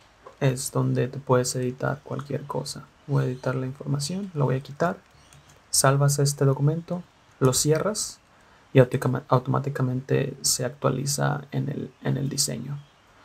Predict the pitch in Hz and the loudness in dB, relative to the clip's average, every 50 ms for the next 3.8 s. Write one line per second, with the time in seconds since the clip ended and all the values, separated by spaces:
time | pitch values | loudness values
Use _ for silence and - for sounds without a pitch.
0 | - - _ _ _ - 127 127 123 123 127 127 123 127 127 123 127 127 127 127 | -20 -20 _ _ _ 0 0 2 2 2 2 2 2 4 2 2 2 2 2 2
1 | 127 127 - - 131 127 123 127 131 127 123 - - 151 147 - 220 247 247 - | 0 0 0 0 2 4 4 4 2 2 0 0 0 -2 2 2 2 2 2 -4
2 | _ _ _ _ _ _ _ _ _ _ _ _ _ _ _ _ _ - - 139 | _ _ _ _ _ _ _ _ _ _ _ _ _ _ _ _ _ 0 0 2
3 | 143 131 131 - 135 135 139 - - 170 240 254 - - - - | 2 2 0 0 0 0 0 0 -2 -4 -4 -2 -4 -6 -8 -12